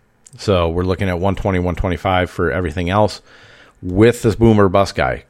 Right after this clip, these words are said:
Guy just needs to get us what we're looking for, three X at, say, forty-five,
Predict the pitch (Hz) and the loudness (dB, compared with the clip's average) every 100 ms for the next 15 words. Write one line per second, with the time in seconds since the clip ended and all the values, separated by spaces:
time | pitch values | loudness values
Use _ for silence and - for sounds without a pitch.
0 | - 92 95 87 95 - 95 85 90 92 | -4 0 0 -2 -6 -4 -4 -4 -4 -4
1 | 82 - 78 85 95 90 92 87 90 104 | -4 -8 -18 -6 -6 -4 -6 -4 -6 -2
2 | 98 85 - 90 82 90 - - 85 78 | -2 -2 -6 -4 -2 -2 -4 -8 -10 -10
3 | - _ _ - 90 82 92 78 - | -14 _ _ -8 -6 -4 -6 -6 -10